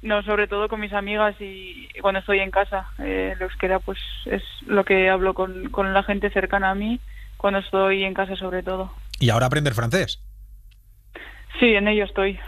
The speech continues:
Speaker 1: poco a poco.
Speaker 2: <laughs> Hombre,
Speaker 1: Estoy
Speaker 2: eh,
Speaker 1: intentando darle caña, pero cuesta, cuesta.
Speaker 2: Joder, pero quiero decir, siempre tienen más facilidad, ¿no? La gente que, eh, ya habla otros idiomas. Tú, en este caso, inglés, castellano, eh, euskera, un poquito de, de holandés. Vamos a por el francés, lo tienes chupado.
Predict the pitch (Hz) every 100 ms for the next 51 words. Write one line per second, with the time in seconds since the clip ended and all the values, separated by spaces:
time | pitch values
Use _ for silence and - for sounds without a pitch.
0 | - 214 208 196 196 - - 127 - -
1 | - - 139 180 180 - 135 208 202 196
2 | 208 202 202 202 202 208 208 202 202 202
3 | 190 185 185 185 180 185 - - - 202
4 | 190 180 185 190 190 - 170 135 147 147
5 | 131 127 139 151 139 165 - 143 156 185
6 | 175 170 - 165 151 131 147 190 156 147
7 | 147 147 165 160 156 - - - 135 135
8 | 131 147 160 160 156 151 143 143 135 185
9 | 185 131 - 156 160 139 160 175 180 190
10 | 185 147 135 131 165 190 202 190 - 147
11 | 131 135 139 175 180 185 190 185 - -
12 | - - 131 135 135 135 135 139 127 -
13 | 180 190 190 - 147 165 156 156 165 160
14 | 160 151 156 156 151 151 190 226 135 135
15 | 147 151 147 143 147 135 156 202 107 120
16 | 131 92 139 127 71